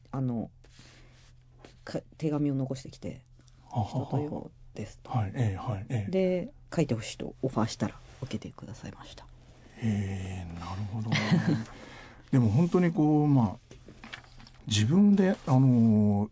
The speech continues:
Speaker 2: ー、動いて、
Speaker 1: うん。
Speaker 2: 自分で見て、
Speaker 1: はい。
Speaker 2: 感じて、確かめて、
Speaker 1: そうですね。
Speaker 2: で、お願いしてっていうようなアルバムっていうことになる。
Speaker 1: はい。八年かかりますね。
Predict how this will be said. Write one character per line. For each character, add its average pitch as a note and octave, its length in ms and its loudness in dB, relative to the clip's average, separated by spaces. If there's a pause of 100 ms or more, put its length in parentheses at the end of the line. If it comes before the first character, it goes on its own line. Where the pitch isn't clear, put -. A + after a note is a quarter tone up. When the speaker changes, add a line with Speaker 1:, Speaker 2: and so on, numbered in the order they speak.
Speaker 2:
ー、 A#2 80 4
動 F3+ 140 4
い D#3 60 2
て、 G#2 260 -2 (260)
Speaker 1:
う F3+ 40 0
ん。 E3 240 0 (100)
Speaker 2:
自 A2 180 4
分 D3+ 280 4
で C3 460 4
見 C#3 160 4
て、 A2 240 -2 (180)
Speaker 1:
は F3 200 -6
い。 C#3+ 60 -6 (220)
Speaker 2:
感 C3+ 240 4
じ A#2+ 120 2
て、 A#2+ 100 4
確 - 260 0
か E3 100 4
め D3 120 4
て、 A2+ 320 0
Speaker 1:
そ - 180 -8
う A#3+ 40 4
で F3 140 0
す - 220 -6
ね。 E3+ 180 0 (400)
Speaker 2:
で、 C#3+ 280 2 (440)
お B2+ 80 4
願 A#2+ 220 6
い A2 60 4
し - 60 0
て A#2+ 100 2
っ - 20 4
て - 220 -2
い C3+ 260 6
う C#3+ 40 4
よ D3+ 80 2
う E3 40 4
な A#2 120 4
ア G#2+ 40 4
ル G#2 80 4
バ G#2+ 120 4
ム G#2+ 120 4
っ G2+ 40 -4
て - 160 -2
い - 20 4
う G#2+ 40 0
こ A#2 100 -2
と A#2+ 100 -2
に G2 140 0
な F2+ 100 -6
る。 F#2+ 80 -10
Speaker 1:
は F#2+ 60 -14
い。 - 20 -14 (840)
八 - 300 -6
年 F3+ 120 0
か C3 120 -10
か D3 100 0
り D#3+ 60 2
ま E3+ 120 0
す D3 120 -8
ね。 C3+ 200 -4